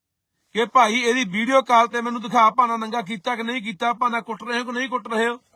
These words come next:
ਧੱਕੇ ਨਾਲ ਭਾਨੇ ਦੇ, ਕੁੱਟ ਕੇ ਭਾਨੇ ਨੂੰ ਧੱਕੇ ਨਾਲ ਕਹਿ ਰਹੇ ਸੀਗੇ ਕਿ "ਦੁਬਾਰਾ ਮੁੱਖ ਮੰਤਰੀ ਦੇ ਖਿਲਾਫ ਬੋਲੇਗਾ,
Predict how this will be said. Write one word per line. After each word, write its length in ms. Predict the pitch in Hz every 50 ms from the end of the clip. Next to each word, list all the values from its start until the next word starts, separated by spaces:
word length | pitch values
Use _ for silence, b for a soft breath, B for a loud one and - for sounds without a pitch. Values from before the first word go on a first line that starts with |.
| _ _ _ _ _ _ _ _ _ _ _ _ _ _ -
ਧੱਕੇ 380 | - 226 - - - 226 254 262
ਨਾਲ 200 | 269 269 262 262
ਭਾਨੇ 340 | 262 277 269 254 233 240
ਦੇ, 300 | 240 247 247 247 240 - - _ _ _ _ _ _ _ _ _ _ _ _ _ _ _ _ _ _ _ _ _
ਕੁੱਟ 240 | - 240 247 - 262
ਕੇ 200 | 220 285 294 285
ਭਾਨੇ 360 | 285 294 285 254 247 254 262
ਨੂੰ 140 | 262 262 -
ਧੱਕੇ 360 | - 262 - - - 214 233
ਨਾਲ 140 | 254 262 262
ਕਹਿ 220 | 254 262 269 277
ਰਹੇ 220 | 285 269 247 254 233
ਸੀਗੇ 440 | 202 240 226 262 254 233 214 196 - _ _ _ _ _ _ _ _ _ _ _ _ _ _ _ _ _ _ _ _ _ _ _ _ -
ਕਿ 100 | 247 233
"ਦੁਬਾਰਾ 420 | 180 208 196 202 208 220 240 240
ਮੁੱਖ 220 | 226 - - -
ਮੰਤਰੀ 280 | 220 240 240 226 226 240
ਦੇ 100 | 247 240
ਖਿਲਾਫ 240 | 190 233 240 233 226
ਬੋਲੇਗਾ, 460 | 202 233 233 240 262 269 277 277 262